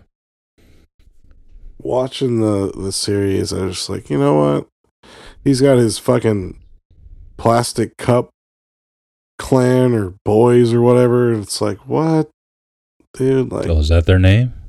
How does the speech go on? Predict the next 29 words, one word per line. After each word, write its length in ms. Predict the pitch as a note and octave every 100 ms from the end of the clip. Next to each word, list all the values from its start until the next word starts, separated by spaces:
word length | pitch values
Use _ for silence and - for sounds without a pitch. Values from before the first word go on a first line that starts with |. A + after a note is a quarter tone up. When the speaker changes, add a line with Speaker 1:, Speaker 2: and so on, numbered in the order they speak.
| - _ _ _ _ _ F3
Speaker 1:
Yeah, 260 | F3 E3+ F3+
they're 80 |
the 120 | E3+ B2
Plastic 640 | - C#3+ C#3+ - C3 -
Cup 340 | - C3 B2 - - -
Boys 580 | A#2 B2 B2 A#2+ A#2
or 220 | G2+ F#2+ F#2 _ _ -
Plastic 480 | B2+ B2+ - A#2+ - -
Cup 260 | C3 B2+ - _ _ _
Clan 560 | - B2+ B2+ B2+ B2 A#2+
or 180 | G2+ F#2+
so, 200 | - A2
I 160 | A#2+ A#2
don't 160 | E2+ - -
know. 100 | F#2
Just 440 | G2 - - - _ _ _ - - - -
check 220 | - A3
it 80 | G3
out. 360 | C#3 B2 B2 - _ C3+
It's 160 | -
on 180 | E3 C3+
Netflix 840 | A2 G#2 - A2 G#2 - - - - _
if 180 | A#2 G#2
you 80 | A2
want 280 | A2 G#2+ -
to. 340 | G#2+ G#2 B2
Speaker 2:
Yeah, 880 | B2+ C3 B2+ C3 B2+ C3 B2+ C3 C3
maybe 460 | A#2 E2+ D#2+ D#2+ D#2
not. 320 | D2 C#2+